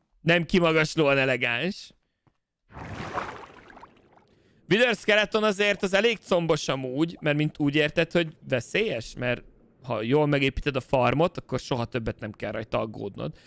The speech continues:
Csak hát nyilván a, a, a Netherben kell farmot építeni, ami meg önmagában nem egy feltétlenül annyira egyszerű feat. De hét quest kell a kappához. Hát Pepének meg öt!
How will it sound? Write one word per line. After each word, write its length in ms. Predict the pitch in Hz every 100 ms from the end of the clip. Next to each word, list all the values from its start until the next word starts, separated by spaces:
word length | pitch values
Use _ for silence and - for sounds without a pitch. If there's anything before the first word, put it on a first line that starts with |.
| -
Csak 140 | -
hát 120 | 160
nyilván 320 | 170 170 160
a, 80 | 143
a, 80 | 139 - - - -
a 80 | 139
Netherben 560 | 147 143 135 120 131
kell 140 | 123 123
farmot 460 | - 123 117 113
építeni, 400 | 110 - 117 127
ami 140 | 127 123
meg 220 | 123 123 _ _ _ _ _ - _ _ _ -
önmagában 720 | 117 110 107 107 107 110 - - 69
nem 220 | - 120 117
egy 140 | 104 -
feltétlenül 720 | - 113 110 - 110 117 113
annyira 300 | 110 110 110
egyszerű 480 | 110 101 - 117 120
feat. 500 | 120 160 190 233 - - - _ _ _ _ _ _ _ _ _ _ _ _ _ _ _ _ _ _ _ _ _ _
De 400 | 165 196 208 202
hét 380 | - 247 277 -
quest 320 | - 208 185
kell 140 | - 160
a 80 | 151
kappához. 720 | 147 139 - 127 131 131 - _ _
Hát 260 | - 202 -
Pepének 640 | 233 233 254 254 254 247
meg 200 | 247 262
öt! 480 | 285 294 202 131 -